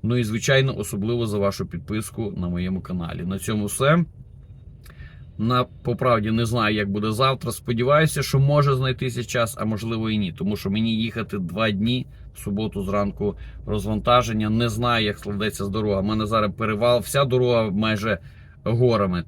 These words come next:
Так що перевал за перевалом. Не знаю, як воно буде.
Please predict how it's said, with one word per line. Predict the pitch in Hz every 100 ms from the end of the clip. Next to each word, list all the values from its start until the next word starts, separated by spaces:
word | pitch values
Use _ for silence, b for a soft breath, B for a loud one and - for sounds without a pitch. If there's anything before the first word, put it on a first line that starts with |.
| -
Так | 95
що | - 101 92 85 - 87 - -
перевал | 117 117 123 120
за | 113
перевалом. | - 104 104 98 80 82
Не | 95
знаю, | 101 107 98
як | 92 85
воно | 87 87
буде. | 80 82 -